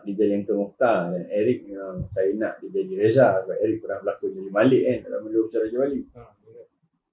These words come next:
Speaker 1: Tapi, uh, uh, satu watak yang agak, uh, mencabar yang kita nak cast adalah Datin Azizah.
Speaker 2: Datin Azizah.
Speaker 1: Uh, mak, uh, mak kepada Ros kan.
Speaker 2: Hmm.
Speaker 1: Jadi,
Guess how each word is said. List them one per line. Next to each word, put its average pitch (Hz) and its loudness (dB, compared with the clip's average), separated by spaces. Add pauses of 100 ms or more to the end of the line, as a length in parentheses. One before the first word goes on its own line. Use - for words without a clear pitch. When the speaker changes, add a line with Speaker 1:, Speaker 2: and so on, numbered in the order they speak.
(380)
Speaker 1:
Tapi, 143 2 (120)
uh, 139 2
uh, 131 2
satu 151 2
watak 160 2
yang 127 4
agak, 120 4
uh, 117 0
mencabar 131 2
yang 123 4
kita - -8
nak - -6
cast 151 -2
adalah 110 0
Datin 107 -2
Azizah. 113 2 (320)
Speaker 2:
Datin 117 -8
Azizah. 113 0
Speaker 1:
Uh, 98 4 (280)
mak, 107 2
uh, 104 4 (300)
mak 110 2
kepada 107 4
Ros 113 8
kan. 135 0
Speaker 2:
Hmm. 117 -8 (1120)
Speaker 1:
Jadi, 127 2